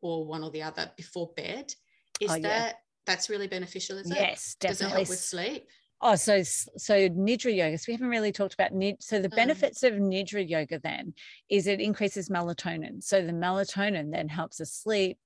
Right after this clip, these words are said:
Speaker 1: Mm.
Speaker 2: supports your immune system, helps with healing. So I found that was one of the reasons, because I was overthinking too much. So by doing the nidra yoga, it then calmed my mind down. I felt more relaxed,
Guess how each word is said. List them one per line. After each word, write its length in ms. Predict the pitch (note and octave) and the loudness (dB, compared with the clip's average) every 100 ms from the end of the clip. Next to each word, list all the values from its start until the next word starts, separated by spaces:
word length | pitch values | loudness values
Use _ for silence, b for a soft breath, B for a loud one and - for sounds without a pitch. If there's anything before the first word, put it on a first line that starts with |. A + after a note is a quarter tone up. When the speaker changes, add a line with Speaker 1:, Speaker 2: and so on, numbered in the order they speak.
| G3 | -10
Speaker 1:
Mm. 40 | |
Speaker 2:
supports 680 | G#3+ G#3+ F3 D#3+ F#3+ F3+ - | -8 -6 -8 2 2 2 0
your 120 | F3 | -2
immune 300 | E3 E3 D#3+ | 0 -2 -4
system, 720 | D3+ D#3+ - E3 D#3 D#3 - - - | -6 -8 -6 -6 -4 -6 -10 -14 -18
helps 360 | - E3 D#3 - | -4 -4 -4 -6
with 120 | D#3+ | -8
healing. 560 | - E3+ D#3+ E3 F3 - B B B | -4 -4 -2 -4 -8 -10 B B B
So 580 | - - F#3 F3 E3+ E3 - _ _ | -4 2 4 6 4 2 -4 _ _
I 240 | F#3+ F#3+ A3+ | 2 4 2
found 460 | - F#3 F3 E3 E3 | 2 0 0 -4 0
that 160 | F#3+ | 0
was 180 | G3+ E3+ | 2 -2
one 140 | F#3+ F3 | -2 0
of 80 | |
the 80 | D#3+ | -2
reasons, 380 | D#3 D#3 - D3+ | 0 -2 -4 -10
because 240 | D#3 E3 | -10 -4
I 60 | E3+ | -4
was 100 | D#3 - | -4 -4
overthinking 600 | E3 D#3 - D#3 D#3 D#3+ | -6 -6 -10 -10 -8 -10
too 140 | - D#3+ | -8 -8
much. 320 | - - - | -8 -12 -8
So 320 | F#3+ E3+ D#3+ B B B - | -2 0 -2 B B B -2
by 80 | |
doing 320 | F3 F3+ G3 G3 | 0 2 0 0
the 80 | |
nidra 380 | F3+ E3+ D#3 D#3 | -2 -4 -4 -4
yoga, 420 | D3+ D#3 - B2 - B B _ | -2 -2 -2 -6 -6 B B _
it 320 | F#3 F3+ - - | -2 -2 -6 -2
then 420 | E3+ D#3+ D#3+ D3+ - - - | -2 0 -2 -4 -10 -20 -8
calmed 300 | - D#3 E3+ | -4 0 0
my 120 | F#3+ | 0
mind 340 | F#3 D#3+ D#3+ | 0 -2 -4
down. 380 | D#3 D#3 D3+ D3+ | -4 -4 -4 -6
I 60 | - | -12
felt 260 | - E3 | -6 -6
more 180 | E3+ E3+ | -4 -4
relaxed, 600 | D#3+ D#3 D3+ A2+ A2+ - | -4 -4 -4 -6 -10 -12